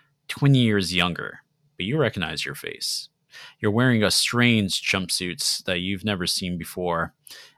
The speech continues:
uh, that seems more fitting for someone in high command or, uh, perhaps one of those eggheads at Reinhardt's research hub. Care to explain this? This was taken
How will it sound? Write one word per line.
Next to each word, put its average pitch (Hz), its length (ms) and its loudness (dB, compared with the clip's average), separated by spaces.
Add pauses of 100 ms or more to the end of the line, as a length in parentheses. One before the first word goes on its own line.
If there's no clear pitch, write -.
uh, 90 280 2
that 90 300 0
seems 120 340 4
more 110 160 6
fitting 101 480 2
for 90 400 2
someone 92 400 2
in 87 360 -2 (360)
high 107 220 2
command 92 560 2
or, 80 340 -2 (480)
uh, 80 140 -2
perhaps 98 400 2
one 107 80 2
of 98 60 0
those 92 220 2
eggheads 87 800 0
at 82 320 -2
Reinhardt's 90 800 0
research 85 380 -2
hub. 55 200 -6 (800)
Care 180 160 2
to 190 120 4
explain 180 380 6
this? - 500 2 (360)
This 135 160 -2
was 120 280 2
taken 104 600 0